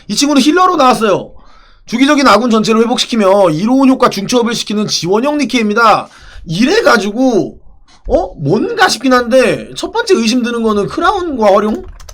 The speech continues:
첫 번째 의심이고요. 두 번째는 이제 토브 중첩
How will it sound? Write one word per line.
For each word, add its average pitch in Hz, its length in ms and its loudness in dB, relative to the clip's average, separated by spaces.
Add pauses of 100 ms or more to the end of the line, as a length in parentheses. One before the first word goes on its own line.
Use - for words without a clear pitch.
(1160)
첫 - 120 -10
번째 370 200 -2
의심이고요. 190 480 0
두 165 140 -8
번째는 269 500 2
이제 220 400 0 (340)
토브 359 1120 2
중첩 208 480 -4